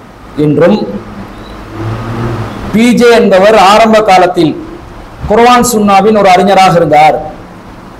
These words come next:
தற்போதைய நிலையில் அவர் வழி தவறி சென்று விட்டார் என்றும், அதுக்கு காரணமாக சொல்லுகின்ற நேரத்தில், அவருடைய தர்ஜுமால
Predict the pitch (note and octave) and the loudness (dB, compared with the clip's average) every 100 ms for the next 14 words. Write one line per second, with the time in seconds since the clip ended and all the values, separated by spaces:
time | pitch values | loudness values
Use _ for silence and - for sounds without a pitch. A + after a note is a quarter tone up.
0 | - - - F#3 F#3 G#3 A#3+ A#3 A3+ A#3 | -20 -14 -2 -2 0 0 2 4 4 4
1 | G3+ F#3+ G3 A#3+ G3+ G#3 G3 G3 A#3 A3+ | 2 2 2 2 4 2 2 2 0 0
2 | G#3+ G#3 F#3+ F3 E3+ D#3+ D#3+ D#3 C#3+ - | 0 0 -2 -4 -2 0 2 2 2 -2
3 | - - - C#3+ D#3 D3 G3 G#3 G#3 - | -14 -18 -12 -4 -2 0 0 0 -4 -12
4 | - - - - - - - - - - | -18 -18 -16 -16 -18 -20 -20 -20 -20 -20
5 | - - G#3+ - A#3 - G#3 A#3+ A#3+ A#3 | -18 -4 -2 0 0 2 4 4 4 4
6 | A3+ G#3+ G#3 G3+ G3+ G3 G3 G3 F3+ F3 | 4 4 4 4 2 2 2 2 2 2
7 | E3+ G#3+ A#3+ C4+ - - - - - - | 0 0 0 0 -6 -16 -20 -20 -20 -20
8 | - - - A3 A#3 A3+ A3+ A3 A3 G#3+ | -20 -20 -2 0 2 4 4 4 4 4
9 | G#3+ G#3 G3 A3 G3 F3+ F#3+ D#4+ | 2 2 2 2 2 2 4 2